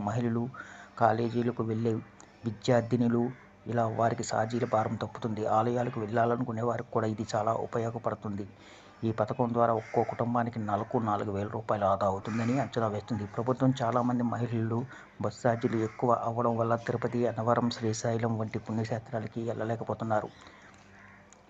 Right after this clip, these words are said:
ఇక తాజాగా స్త్రీ శక్తి పథకంతో భాగంగా ఆర్టీసీ బస్సులో ఉచిత ప్రయాణం చేయొచ్చు. ఈ పథకం కింద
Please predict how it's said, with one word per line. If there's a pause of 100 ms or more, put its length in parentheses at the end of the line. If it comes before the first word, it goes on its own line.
(240)
ఇక
తాజాగా
స్త్రీ
శక్తి
పథకంతో
భాగంగా
ఆర్టీసీ
బస్సులో
ఉచిత
ప్రయాణం
చేయొచ్చు.
ఈ
పథకం
కింద